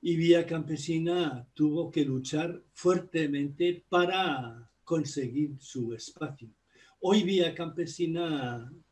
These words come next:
reúne a más de doscientos millones de familias en todo el planeta.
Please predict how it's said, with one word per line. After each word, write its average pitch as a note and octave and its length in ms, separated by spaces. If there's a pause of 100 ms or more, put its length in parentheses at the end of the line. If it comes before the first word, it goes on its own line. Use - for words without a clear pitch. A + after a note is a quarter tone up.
(120)
reúne D#3 440
a C#3 60
más F3+ 260
de D#3+ 100
doscientos C#3+ 580
millones C#3+ 520
de B2+ 100
familias C#3+ 540
en A#2+ 100
todo C#3+ 220
el C3+ 80
planeta. C#3+ 560